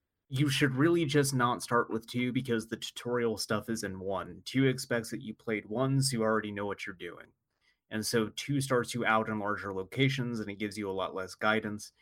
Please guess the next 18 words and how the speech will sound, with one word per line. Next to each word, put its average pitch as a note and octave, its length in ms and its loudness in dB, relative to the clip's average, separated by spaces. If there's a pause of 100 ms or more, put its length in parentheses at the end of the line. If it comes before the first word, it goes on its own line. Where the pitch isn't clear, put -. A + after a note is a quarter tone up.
(320)
and G2+ 140 -8
so G#2+ 120 0
it G#2+ 80 -4
can G#2+ 140 -6
be G#2 80 -4
a G#2 80 -2
lot G2 180 0
more G2 200 -4
overwhelming F#2+ 560 -4
if F#2+ 100 -12
that's F#2+ 220 -8
the - 100 -18
first F#2 340 -12
one F#2 120 -10
you F2 160 -16
come D2 300 -14
to. D#2 100 -18 (1120)
Uh, F#2 200 -2